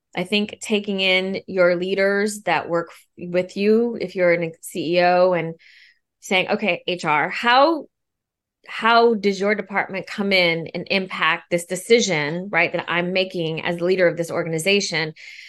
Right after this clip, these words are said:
Just, it's, you know, allowing more voices to impact decisions when we talk about organizational design and all of these different things.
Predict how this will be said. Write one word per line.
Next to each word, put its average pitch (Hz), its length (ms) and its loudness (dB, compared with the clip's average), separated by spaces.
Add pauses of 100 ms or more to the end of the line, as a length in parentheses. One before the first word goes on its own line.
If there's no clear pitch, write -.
(140)
Just, 294 240 2
it's, - 460 -2
you 208 240 2
know, 190 240 4
allowing 254 420 4
more 202 220 2
voices 233 880 0 (140)
to - 180 -6
impact 190 580 -6
decisions 185 920 -2
when 180 100 -8
we 165 80 -4
talk 170 240 -6
about 170 300 -4
organizational 170 720 -2
design 170 640 -2
and 160 100 -4
all 175 140 0
of 170 100 -4
these 170 140 -4
different 165 340 -8
things. 170 380 -6